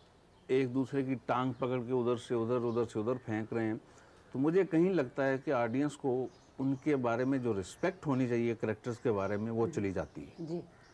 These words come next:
Speaker 1: और फिर एक जिसको कहते हैं प्यास, वो
Speaker 2: हम्म।
Speaker 1: रहनी चाहिए कि ये हीरो हीरोइन का मिलन कब होगा,
Speaker 2: हम्म।
Speaker 1: ये बात कब होगी।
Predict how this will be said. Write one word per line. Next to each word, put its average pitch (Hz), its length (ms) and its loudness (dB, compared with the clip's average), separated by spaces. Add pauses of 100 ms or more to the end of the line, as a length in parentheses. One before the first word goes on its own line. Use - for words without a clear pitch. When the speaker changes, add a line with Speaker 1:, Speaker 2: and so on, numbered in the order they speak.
(880)
Speaker 1:
और 131 140 -2
फिर 190 420 4
एक 165 200 4 (420)
जिसको 139 300 -4
कहते 135 340 -2
हैं 147 160 -2
प्यास, 123 460 0 (280)
वो 156 160 0
Speaker 2:
हम्म। 156 100 4
Speaker 1:
रहनी 127 220 2
चाहिए 123 380 0
कि 131 140 -6
ये 127 320 0
हीरो 113 360 2
हीरोइन 113 460 0
का 110 320 -2 (600)
मिलन 123 280 -2 (100)
कब 127 180 -4
होगा, 95 340 -6 (200)
Speaker 2:
हम्म। 170 240 -6
Speaker 1:
ये 117 60 -4
बात 107 360 -4
कब 107 180 -6
होगी। 90 320 -8